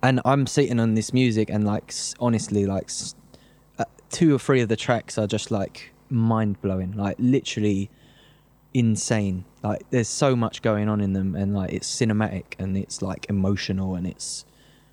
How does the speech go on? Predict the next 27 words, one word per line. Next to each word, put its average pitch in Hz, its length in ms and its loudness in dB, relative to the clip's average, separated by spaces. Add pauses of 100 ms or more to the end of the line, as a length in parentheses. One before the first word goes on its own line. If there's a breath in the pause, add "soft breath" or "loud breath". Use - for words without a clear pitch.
(140 soft breath)
mad. 113 560 2
Like, 80 240 -6
he's, 123 480 2 (260)
he's 139 180 4
definitely 135 400 2
got 120 160 4
a 113 60 0
talent. 101 400 -2 (520 soft breath)
I 104 40 -8
think 123 220 0
that 117 280 2
the 117 80 -2
most 123 280 2
important 117 400 0
thing 107 340 0 (440 soft breath)
for - 160 -2
me, 113 260 4
like, 104 260 -2
to, 107 160 0
like, 98 200 -2
help - 240 -2
guide 117 260 2
him 98 140 0
is 95 60 -2
just - 200 -2
to, 107 80 -2
like, 98 180 -2